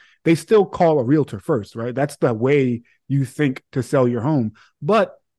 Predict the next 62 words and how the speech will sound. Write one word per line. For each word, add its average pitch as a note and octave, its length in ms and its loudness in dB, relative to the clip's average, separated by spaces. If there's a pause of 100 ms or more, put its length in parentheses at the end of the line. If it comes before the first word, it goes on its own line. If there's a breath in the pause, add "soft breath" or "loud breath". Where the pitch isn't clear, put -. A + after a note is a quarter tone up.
at D3 100 -6
the D3 60 -10
end E3 120 -4
of C#3 60 -10
the D3 80 -2
day, D#3+ 220 2
not D3 220 2
everyone D3 380 0
is A2+ 120 -6
really C#3 420 -4
in C#3 60 -6
a B2+ 80 -6
good C#3 220 -6
position A#2 540 -4 (300 soft breath)
to B2+ 100 -2
sell C#3 260 2
their B2 160 -2
house, B2+ 460 -4
uh, B2 160 -6
with D#3 220 2
a C#3 60 2
realtor A#2+ 520 -2 (480)
on C#3 180 2
the C3 80 2
open B2 180 -2
market. D#3+ 360 -4
I A#2 40 -8
mean, A#2+ 380 -2 (520)
the B2+ 120 0
realtor's E3+ 340 2
gonna D3 200 0
want D3 240 0
you D#3+ 60 -4
to C3+ 60 0
fix - 260 -8
up C#3 80 -8
the C#3 80 -8
house. B2+ 260 -2
They're C#3+ 100 -2
gonna C#3 160 0
wanna C#3+ 240 -4
bring D3 240 -2
people C#3+ 260 -8
through C#3 160 -2
your C3+ 100 -2
house. C3 260 -4
Not D3 120 -4
everybody's C#3 300 -4
comfortable C3+ 300 -2
with C3 100 -4
that. C3+ 180 -6
So C3+ 260 -2 (360 soft breath)
when C#3 140 0
you F#3 80 0
go F#3 100 4
to F3 140 -6
a C#3 40 -2
realtor E3+ 280 0
and C#3+ 60 -2
you C#3+ 60 -4
say, C#3 140 -6
"Hey, D3 340 -2